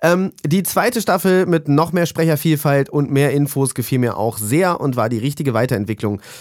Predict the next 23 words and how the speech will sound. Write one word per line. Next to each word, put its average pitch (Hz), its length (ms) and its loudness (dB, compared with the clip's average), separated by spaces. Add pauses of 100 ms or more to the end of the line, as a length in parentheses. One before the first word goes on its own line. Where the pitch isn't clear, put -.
(140)
Hingegen 143 480 2
das 127 240 2
Beinhalten 151 920 0
des 123 220 -2
Konzepts 135 520 -2
jede 127 160 0
Folge, 123 420 0
äh, 107 260 0
das 120 140 -2
Beibehalten 147 380 2
des 127 100 -6
Konzepts 131 340 -2
jede 135 140 0
Folge 123 240 0
eine 120 160 0
Horrorstory, 156 460 2 (340)
eine 143 180 2
tolle 202 220 0
Konstante 143 720 0
bei 123 220 0
gleichzeitig 110 560 -2
wachsendem 107 440 -2
Zoe-Patrick-Plot. 101 1000 -4